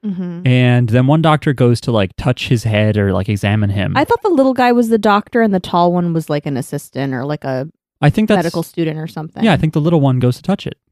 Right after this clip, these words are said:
Speaker 2: 'cause you hear him say, like, "Doctor, don't touch him."
Speaker 1: Uh-huh.
Speaker 2: He tries to touch him and Star Platinum comes out and swings, hits a bunch of the medical equipment, and somehow also scratches the word Jolene into Jotaro's arm.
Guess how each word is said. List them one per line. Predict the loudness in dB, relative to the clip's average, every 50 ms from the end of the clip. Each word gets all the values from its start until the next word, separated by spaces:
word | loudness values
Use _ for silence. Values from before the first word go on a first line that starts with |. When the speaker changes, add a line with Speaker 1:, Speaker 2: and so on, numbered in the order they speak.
| _
Speaker 2:
'cause | -4 -2
you | -2 0 0
hear | 0
him | 0 0
say, | 0 0
like, | 0 0 0
"Doctor, | 2 2 0 2 2 2
don't | 2 2 2
touch | 2 0 -2 -2 -2
him." | -4 -4 -6 -8 _ _ _ _ _ _ _ _ -8
Speaker 1:
Uh-huh. | -6 -4 -4 -6 -8 -10 _
Speaker 2:
He | -8 -4
tries | 0 2 2 2 2 0
to | 0
touch | 0 0 0 2 0
him | 0 2
and | 0 0
Star | 0 2 2 2
Platinum | 2 2 2 0 2 2 0 0 0
comes | 0 0 0 0 2
out | 2 2 2 2 0 -2 _ _ _ -6
and | -4 -4 -4 -4
swings, | -4 -2 0 2 2 4 2 2 2 0 -2 -4 -10 _ _ _ _ _ _ _ _ _ _ _ _ -2
hits | 0 0 0 2 2
a | 2
bunch | 2 2 2 2
of | 2
the | 2
medical | 4 4 4 2 2 2 2
equipment, | 2 2 2 0 2 2 2 2 0 0 -4 -8 -16 _ _ _ _ _ _ _ _ _ -2
and | -2 -2 -2
somehow | -2 0 0 2 4 4 4 4 2
also | 2 2 2 0 0 0 0 0 2 0
scratches | 0 -4 -8 -6 -2 0 2 2 0 -2 -2 0 0 0 0 -2 -8 -14 _ _
the | -4 -2
word | -2 2 2 2 4 2 2 0
Jolene | -2 0 2 2 4 4 4 4 2 2 2 0 0 -2 -4 -4 -8 _ _ _ _ _ _ _ _
into | 0 0 2 0 0 -2 0 0 0
Jotaro's | 2 2 2 2 2 0 0 0 2 2 0 0 -4 -6 -4
arm. | -2 -2 -2 -2 -2 -4 -6 -10 -14